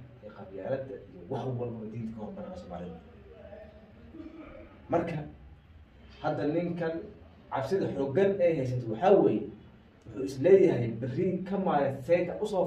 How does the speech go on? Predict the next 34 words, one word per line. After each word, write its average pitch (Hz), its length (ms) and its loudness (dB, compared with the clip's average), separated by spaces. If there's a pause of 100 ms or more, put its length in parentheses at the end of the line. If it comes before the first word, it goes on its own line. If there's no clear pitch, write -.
fariisato 131 460 0
Soomaaliya 143 380 2
uu 143 100 -4
sheegi. 120 300 -4 (500)
Mana 214 340 12
u 220 80 6
sheegi 170 320 2
doono 147 220 4
ninkan 151 260 -4 (380)
social 175 280 0
media 151 180 2
saas 143 220 0
kaga 127 160 0
baxay - 200 -2
horta. 120 240 -4 (1900)
Waa - 160 -4
ka - 100 -8
baxay. - 360 -10
Caadi 170 280 10
uga 101 120 0
baxay 104 140 -6
ninkan - 260 -10
social 113 280 -10
media. 101 240 -10 (520)
Asaa - 180 -2
la - 60 -2
iska - 140 -6
bixiyey. 98 360 -8 (960)
Marka 170 220 2
gaalada 165 400 8
uu 170 60 4
lacagta 170 320 0
ka - 60 -6
qaadanayay 147 600 4